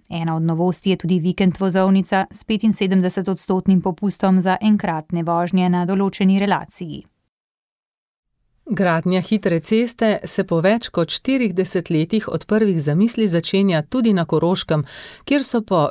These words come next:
Speaker 2: šestnajstih letih konkretnih prizadevanj pričeli z gradnjo tretje razvojne osi. Tako so danes v Podgorju pri Slovenj Gradcu na lokaciji Jenina s kratko slovesnostjo obeležili pričetek gradnje hitre ceste iz smeri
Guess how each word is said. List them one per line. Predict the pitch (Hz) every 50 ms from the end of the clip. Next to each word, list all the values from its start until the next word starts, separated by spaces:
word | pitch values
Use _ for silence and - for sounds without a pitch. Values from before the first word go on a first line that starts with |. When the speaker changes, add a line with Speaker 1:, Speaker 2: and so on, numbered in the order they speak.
| -
Speaker 2:
šestnajstih | - - 233 240 226 - 208 175 165 - - 165 143 -
letih | 185 190 214 220 220 202 156 - -
konkretnih | 165 147 135 - 165 175 180 190 190 233 247 254 233 - - -
prizadevanj | - 226 247 233 226 226 208 190 190 190 185 208 226 254 233 - - - - - - - _ _ _ -
pričeli | - 226 254 226 - - 208 208 208 208 202
z | 196
gradnjo | - 185 170 165 160 165 165 175 170 170 175 - -
tretje | - 180 175 190 202 202 - 214 208
razvojne | 214 208 180 165 160 156 151 151 156 165 -
osi. | - 180 165 - - 165 120 - - - - - - - - - -
Tako | 233 220 285 302
so | 294 - 277
danes | 220 196 165 170 196 220 226 226 -
v | 214
Podgorju | 214 - 175 156 156 190 202 214 208 190 156
pri | 165 160
Slovenj | 156 - 170 165 160 196 220 233
Gradcu | 208 175 151 143 135 131 - - 139 131 -
na | - 165 170
lokaciji | 170 170 - - 156 143 147 147 - - 208 202 196 -
Jenina | - 165 160 160 151 151 160 170 170 170 175 202 240 233
s | - -
kratko | - - 202 190 196 208 - - 220
slovesnostjo | 208 - 185 165 156 170 190 190 - - 185 165 - - 170 - -
obeležili | 170 156 165 160 156 151 151 147 170 170 165
pričetek | 160 - 156 147 - - 170 165 - 180 160
gradnje | 151 151 151 143 143 151 160 156
hitre | 147 - 214 196 - 175 160
ceste | 147 - - 170 170 - - 160
iz | 143 - 165 156
smeri | - - 170 165 160 160 185 190